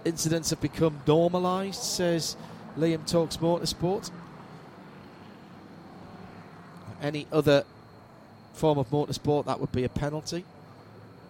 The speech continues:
Uh, Michael Girlish said, "Surely either way, when you're going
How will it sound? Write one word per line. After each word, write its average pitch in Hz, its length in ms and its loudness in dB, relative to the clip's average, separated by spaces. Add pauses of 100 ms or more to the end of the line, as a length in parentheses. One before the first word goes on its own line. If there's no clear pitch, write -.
(2750)
Uh, 107 260 -8
Michael 143 300 -2
Girlish 151 400 6
said, 127 160 0
"Surely 170 400 4
either 147 260 0
way, 135 240 8
when 117 160 2
you're 120 80 -8
going 151 320 2